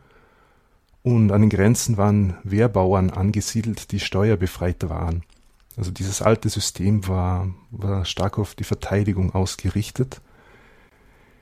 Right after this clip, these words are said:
Im frühen elften Jahrhundert haben wir dann aber eine Phase der Expansion, was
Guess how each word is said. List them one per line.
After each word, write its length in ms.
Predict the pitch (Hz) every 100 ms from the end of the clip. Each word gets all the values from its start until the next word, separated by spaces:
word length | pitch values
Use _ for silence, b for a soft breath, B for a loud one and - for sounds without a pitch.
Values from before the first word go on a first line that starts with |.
| b b _
Im 300 | 127 113 107
frühen 320 | - - 120
elften 360 | 120 120 - 123
Jahrhundert 800 | 120 120 143 151 147 - - -
haben 120 | 110
wir 80 | 113
dann 160 | 104 110
aber 140 | 104
eine 180 | 101 98
Phase 320 | - 101 107
der 100 | 95
Expansion, 840 | - - 101 98 - 92 123 76 110
was 340 | 98 - -